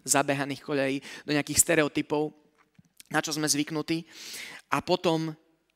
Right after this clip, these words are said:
viete, čo sa deje? Nielen, že zneúctujeme sami, a možno aj naše slova, zneúctujeme Boha a ešte aj klameme sami seba.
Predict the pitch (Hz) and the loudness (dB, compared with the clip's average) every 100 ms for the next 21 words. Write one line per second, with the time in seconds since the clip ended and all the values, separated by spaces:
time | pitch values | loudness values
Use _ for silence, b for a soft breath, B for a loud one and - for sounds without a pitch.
0 | _ _ - 180 220 214 190 143 135 139 | _ _ -2 0 0 0 0 2 2 2
1 | 123 - 170 247 240 160 160 - _ _ | -4 -6 2 4 4 2 0 -2 _ _
2 | _ _ _ _ _ _ - - 143 147 | _ _ _ _ _ _ -20 -12 -8 -6
3 | 160 - 165 151 143 151 147 135 - _ | -6 -6 -6 0 0 0 -2 -6 -12 _
4 | _ _ _ _ 139 131 131 127 - 139 | _ _ _ _ -8 -8 -8 -12 -14 -12
5 | 135 127 - 143 135 - 135 - 151 139 | -6 -6 -8 -6 -4 -4 -4 0 2 4
6 | 151 - B B B 143 170 220 - 254 | 2 -2 B B B -2 0 2 0 2
7 | 233 214 151 139 143 147 - 123 - 147 | 2 2 0 0 -2 -4 -8 -8 -4 -4
8 | - 131 - 139 135 120 117 120 113 - | -4 -4 0 0 0 -4 -4 -6 -4 -4
9 | 113 117 | -4 -10